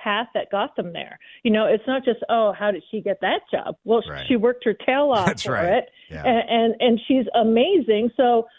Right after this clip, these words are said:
Speaker 1: let's, let's tell you who she is. You know, we also have Heather Rule, who
Speaker 2: Yes,
Speaker 1: may be
Speaker 2: we love
Speaker 1: behind the
Speaker 2: Heather.
Speaker 1: scenes for people. She's
Speaker 2: Yeah.
Speaker 1: amazing.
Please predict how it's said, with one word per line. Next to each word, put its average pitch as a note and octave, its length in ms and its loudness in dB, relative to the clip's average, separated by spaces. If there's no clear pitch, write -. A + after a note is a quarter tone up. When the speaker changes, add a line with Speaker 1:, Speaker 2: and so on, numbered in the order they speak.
Speaker 1:
let's, B3 320 0
let's B3+ 260 0
tell D4 160 2
you B3 320 2
who B3 200 2
she C#4+ 60 2
is. D4 420 2
You A#3 80 2
know, A#3 140 4
we A#3+ 100 4
also C4 160 0
have A#3 100 -2
Heather A#3 380 0
Rule, A3+ 640 0
who G#3+ 500 2
Speaker 2:
Yes, D#3+ 420 4
Speaker 1:
may C#4+ 40 -8
be C#3+ 60 -2
Speaker 2:
we C#3 60 2
love C#3 200 2
Speaker 1:
behind - 220 0
the D#4 40 0
Speaker 2:
Heather. - 160 -4
Speaker 1:
scenes A3 140 -6
for A#3 100 -10
people. A#3+ 320 -2
She's G3+ 80 -2
Speaker 2:
Yeah. G#3 320 0
Speaker 1:
amazing. B3+ 840 0